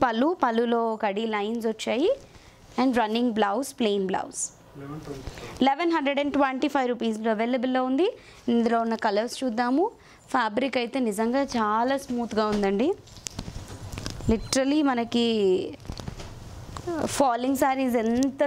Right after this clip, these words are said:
Speaker 1: స్మూత్గా ఉంటాయో అంత స్మూత్గా ఉన్నాయి ఇవి. నెక్స్ట్ పింక్ కాంబినేషన్, సేమ్ శారీ కాకపోతే మనకు కాంబినేషన్ మారింది, సేమ్ డిజైన్, పింక్ కలర్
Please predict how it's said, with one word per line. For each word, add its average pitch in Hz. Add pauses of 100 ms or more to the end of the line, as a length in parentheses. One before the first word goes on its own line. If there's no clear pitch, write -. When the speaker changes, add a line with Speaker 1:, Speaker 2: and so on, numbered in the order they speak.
(120)
Speaker 1:
స్మూత్గా 254 (140)
ఉంటాయో 240 (100)
అంత 233 (100)
స్మూత్గా 240 (120)
ఉన్నాయి 180
ఇవి. - (1500)
నెక్స్ట్ - (100)
పింక్ 254 (120)
కాంబినేషన్, 202 (600)
సేమ్ 285 (120)
శారీ 220
కాకపోతే 254
మనకు 226
కాంబినేషన్ 220
మారింది, 196 (580)
సేమ్ 254 (100)
డిజైన్, 190 (760)
పింక్ 269
కలర్ 196